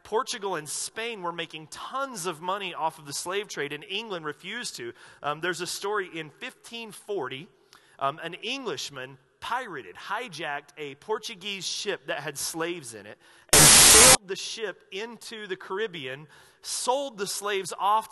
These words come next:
to a sugar field that was there to be used as servants there on, uh, in, in the sugar fields there where England was getting their sugar from. At the time, England sugared or sweetened everything with honey. And sugar was a big deal. It was a huge thing that they would get out of there and they would bring back into England.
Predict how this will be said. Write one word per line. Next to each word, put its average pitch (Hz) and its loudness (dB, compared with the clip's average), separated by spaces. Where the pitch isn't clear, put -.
to 180 -4
a 151 -6
sugar 233 -4
field 156 -6
that 147 -4
was 143 -10
there 147 -2
to 165 -14
be 151 -8
used 185 -8
as 156 -4
servants 190 -4
there 165 -2
on, 151 -4
uh, 139 -12
in, 160 -12
in 156 -12
the 147 -10
sugar 190 -4
fields 143 -4
there 139 -2
where 143 -4
England 160 -6
was 143 -12
getting 147 -8
their 135 -12
sugar 202 -4
from. 101 -12
At 117 -20
the 165 -14
time, 190 -8
England 208 -4
sugared 170 -4
or 131 -2
sweetened 175 -6
everything 170 -6
with 135 -10
honey. 147 -8
And 143 -8
sugar 233 -4
was 175 -6
a 143 -4
big 160 -8
deal. 147 -12
It 127 -10
was 139 -14
a 139 -14
huge 202 -12
thing 220 -8
that 143 -12
they 156 -6
would 151 -8
get 170 -4
out 170 0
of 160 -4
there 151 0
and 151 -4
they 147 -4
would 143 -10
bring 156 -10
back 135 -6
into 147 -10
England. 180 -8